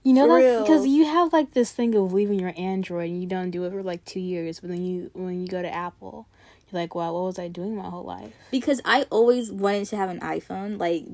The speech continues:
Speaker 2: before I even had a phone. And I saw this post, and, like, that's one hundred percent true. It's like, there's nothing more stubborn than someone who won't switch from Android to Apple.
Speaker 1: Honestly,
Speaker 2: I'm
Speaker 1: 'cause
Speaker 2: like,
Speaker 1: that's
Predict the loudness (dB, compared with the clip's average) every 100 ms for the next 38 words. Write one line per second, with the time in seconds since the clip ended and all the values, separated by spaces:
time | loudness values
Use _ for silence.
0 | -16 -12 -8 -6 -6 -6 -6 -6 -8 -12
1 | -10 -12 -16 _ _ 2 4 4 2 0
2 | -2 -4 -2 -4 -6 -6 -8 -8 -8 -8
3 | -8 -8 -10 -12 -8 -6 -6 -6 -8 -8
4 | -8 -6 -8 -8 -6 -4 -4 -4 -8 -8
5 | -10 -8 -8 -8 -6 -6 -8 -10 -6 -6
6 | -6 -8 -10 -10 -8 -10 -8 -6 -8 -8
7 | -8 -6 -8 -10 -12 -14 _ _ _ 4
8 | 6 6 2 2 2 6 8 8